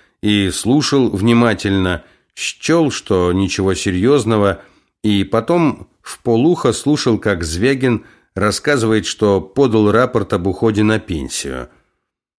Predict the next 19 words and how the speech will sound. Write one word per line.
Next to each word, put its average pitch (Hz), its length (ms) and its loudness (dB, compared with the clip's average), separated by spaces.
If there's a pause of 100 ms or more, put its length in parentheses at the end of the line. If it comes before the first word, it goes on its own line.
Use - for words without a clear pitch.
(200)
А 87 360 0
вместо 98 520 -2
себя 131 340 -2
хотел 151 380 -2
бы 127 160 2
оставить 135 500 0
Полякова, 95 720 -2 (460)
будет 139 380 -2
в 110 60 0
любом 135 300 2
случае 131 540 0
ходатайствовать. 71 1040 -4 (560)
Виноватым 123 600 0
себя 85 440 -4
перед 82 300 -8
ним 87 160 -2
считает, 85 580 -6
понял 85 280 -4
Федор. 78 460 -6